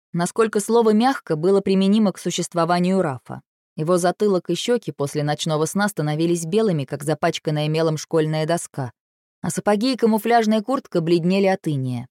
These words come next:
Ноябрьские ночи пронизывали холодом. В пещере беглого зэка удобств не наблюдалось.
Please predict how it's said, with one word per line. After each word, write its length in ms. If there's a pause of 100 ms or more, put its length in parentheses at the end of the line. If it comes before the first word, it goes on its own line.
(680)
Ноябрьские 680
ночи 300
пронизывали 640
холодом. 600 (520)
В 40
пещере 340
беглого 440
зэка 300
удобств 480
не 160
наблюдалось. 720